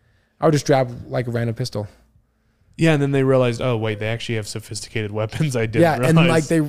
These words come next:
Speaker 1: like, severely underplanned. <laughs> And
Speaker 2: I
Speaker 1: they end up needing to,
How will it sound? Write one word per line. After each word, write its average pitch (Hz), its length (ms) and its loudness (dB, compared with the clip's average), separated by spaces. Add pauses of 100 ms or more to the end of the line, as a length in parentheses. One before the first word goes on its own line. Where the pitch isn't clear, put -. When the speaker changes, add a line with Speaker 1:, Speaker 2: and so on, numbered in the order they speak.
(100)
Speaker 1:
like, 147 300 0
severely 135 520 2
underplanned. 110 680 -4 (340)
<laughs> 170 100 2 (1400)
And 123 100 0
Speaker 2:
I - 60 4
Speaker 1:
they 123 180 4
end 123 160 2
up 120 140 0
needing 113 260 2
to, 104 420 0